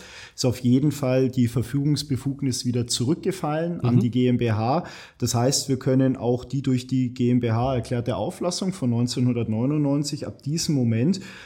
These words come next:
Speaker 1: äh, wieder zur Grundlage unserer Eigentumsumschreibung auch heranziehen.
Speaker 2: Mhm. Also aus Sicht des Rechtspflegers wieder, der würde jetzt sagen, „Na ja, also es wäre alles, äh, sehr problematisch, wenn die diese Auflassung vorgelegt hätten zum Zeitpunkt, zu dem das Insolvenzverfahren noch läuft, weil dann keine Verfügungsbefugnis des Eigentümers, aber jetzt ist das Insolvenzverfahren ja erkennbar vorbei,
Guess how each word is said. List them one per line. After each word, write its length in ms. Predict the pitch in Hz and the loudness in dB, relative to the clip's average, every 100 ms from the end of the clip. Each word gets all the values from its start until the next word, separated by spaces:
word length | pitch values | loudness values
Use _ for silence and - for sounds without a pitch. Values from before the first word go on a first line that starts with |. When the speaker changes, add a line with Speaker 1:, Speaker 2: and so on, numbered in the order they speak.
| - | -8
Speaker 1:
äh, 320 | - 123 123 | 0 2 4
wieder 260 | 113 127 131 | 2 2 0
zur 180 | - 123 | -2 -2
Grundlage 560 | 120 131 131 127 131 | 0 0 0 0 0
unserer 260 | 113 120 104 | 0 0 -2
Eigentumsumschreibung 960 | 113 135 135 139 - 127 117 113 127 117 | 4 4 4 0 0 -2 0 0 0 0
auch 200 | 117 - | -2 -2
heranziehen. 500 | 113 104 123 120 101 | 0 2 4 4 2
Speaker 2:
Mhm. 80 | - - - 117 | -4 -16 -4 2
Also 160 | 120 | 2
aus 160 | 120 117 | 2 2
Sicht 180 | 156 - | -2 -2
des 220 | 117 - | -4 -2
Rechtspflegers 580 | 156 - 175 175 170 170 | -4 -2 -2 -2 -2 -2
wieder, 200 | 180 165 | 0 0
der 140 | 127 | 0
würde 140 | 127 | -2
jetzt 80 | 127 | -2
sagen, 200 | 123 120 | -2 -2
„Na 60 | 117 | -2
ja, 200 | 117 156 | -2 -2
also 160 | 139 120 | 0 -2
es 80 | |
wäre 140 | 113 110 | -2 -4
alles, 260 | 120 113 | -2 -4
äh, 60 | - 110 - | -4 -8 -6
sehr 180 | 110 113 | -2 -2
problematisch, 720 | 113 110 104 101 143 170 131 | -2 -2 -2 -2 -2 -4 -2
wenn 100 | 117 | 0
die 140 | 113 113 | 0 0
diese 260 | 113 107 | -2 0
Auflassung 360 | 110 110 113 104 | -2 -2 -2 0
vorgelegt 400 | - 113 117 117 | 0 2 0 0
hätten 180 | 113 110 | -4 -4
zum 160 | 110 | -4
Zeitpunkt, 320 | 113 107 110 | -2 -2 -2
zu 80 | 107 | -4
dem 80 | 107 | -4
das 80 | 104 | -2
Insolvenzverfahren 600 | 101 104 101 104 98 95 | -4 -4 -4 -6 -6 -6
noch 100 | 92 | -6
läuft, 460 | 98 170 - - - - - _ - | -2 -2 -2 -14 -20 -20 -20 _ -4
weil 100 | 110 | 0
dann 180 | 110 | 0
keine 280 | 117 113 113 | 0 0 0
Verfügungsbefugnis 800 | 107 95 117 117 113 98 110 107 | -2 -2 -2 -2 -4 -4 -4 -4
des 140 | 101 95 | -6 -6
Eigentümers, 500 | 107 151 160 160 135 | -4 -4 -4 -4 -4
aber 140 | 113 | -2
jetzt 140 | 113 110 | -2 -2
ist 100 | 107 | -4
das 80 | |
Insolvenzverfahren 640 | 107 104 110 113 104 107 110 | -2 -2 -2 -4 -2 -2 0
ja 120 | 104 | 0
erkennbar 680 | 101 104 113 123 117 98 101 | -2 -4 -2 -2 0 -2 -2
vorbei, 500 | - 95 92 113 | -4 -4 -2 -2